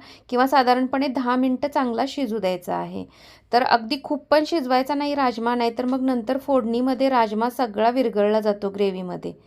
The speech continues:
तर इथं मी तीन शिट्ट्या करून घेतलेल्या आहेत. तुम्ही राजमा बघू शकता, अगदी व्यवस्थित शिजलेला आहे. जसा आपल्याला हवा होता तसाच आहे, अख्खा अख्खा राहिलेला आहे आणि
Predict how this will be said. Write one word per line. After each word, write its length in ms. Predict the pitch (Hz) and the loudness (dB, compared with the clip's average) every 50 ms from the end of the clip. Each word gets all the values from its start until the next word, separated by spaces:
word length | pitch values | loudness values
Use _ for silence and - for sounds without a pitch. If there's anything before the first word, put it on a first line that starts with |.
| _ - - - - - _ _ _ | _ -20 -20 -20 -20 -20 _ _ _
तर 100 | - 240 | 0 0
इथं 400 | 240 - - 226 214 - 269 294 | 0 0 -4 -4 0 0 2 2
मी 160 | 285 285 302 285 - _ | 2 0 -2 -4 -6 _
तीन 200 | - 269 269 269 | 0 2 4 4
शिट्ट्या 340 | 269 277 294 277 - - 285 | 2 2 -2 -4 -2 -2 0
करून 340 | 285 285 269 254 247 247 262 | 2 2 2 2 2 2 2
घेतलेल्या 460 | 262 285 - - 233 233 226 220 220 | 0 0 -2 -2 -4 -2 -2 -2 -2
आहेत. 260 | 220 202 185 214 254 - - - - - _ _ _ - | -4 -4 -4 -4 -4 -6 -8 -16 -20 -20 _ _ _ -4
तुम्ही 200 | 240 233 247 254 | -2 0 2 4
राजमा 380 | 254 240 233 220 214 220 240 | 4 4 4 2 2 0 -2
बघू 240 | 240 233 247 208 240 | -2 -2 -2 -4 -4
शकता, 360 | 233 - 262 254 - - 226 | -6 -8 -8 -10 -8 -6 -6
अगदी 440 | - - - 214 208 202 202 - 269 | -4 -2 -4 -4 -4 -6 -4 -4 -2
व्यवस्थित 560 | 247 262 254 220 208 233 233 220 - - 277 269 | 0 0 0 0 -2 -4 -6 -6 -8 -8 -8 -8
शिजलेला 520 | 269 - 285 262 208 220 220 220 220 220 220 | -6 -6 -6 -6 -6 -6 -4 -4 -2 -2 -2
आहे. 320 | 214 208 202 202 226 269 269 - - - - _ _ - | -2 -2 -4 -4 -6 -6 -6 -10 -20 -20 -20 _ _ -6
जसा 260 | 208 233 233 233 277 262 | -4 -2 0 2 2 2
आपल्याला 360 | 254 262 - 247 240 247 262 | 2 2 2 2 2 4 4
हवा 280 | 262 262 240 233 240 | 4 2 2 4 2
होता 260 | 240 247 247 - 254 254 254 247 | 2 2 0 -2 -4 -4 -4 -6
तसाच 340 | 220 214 240 247 247 - | -6 -4 -2 -2 -2 -2
आहे, 280 | 269 254 226 214 226 - - | -4 -4 -2 -4 -6 -4 -4
अख्खा 360 | - 220 214 - - - 226 | -4 -6 -6 -8 -6 -2 -2
अख्खा 260 | 226 226 233 - 254 254 | -2 -2 -2 -2 -2 0
राहिलेला 380 | 247 247 233 214 214 214 220 | 0 0 0 0 0 2 2
आहे 180 | 214 214 214 214 | 0 0 0 -2
आणि 280 | 220 214 220 247 277 | -2 -2 -2 -4 -4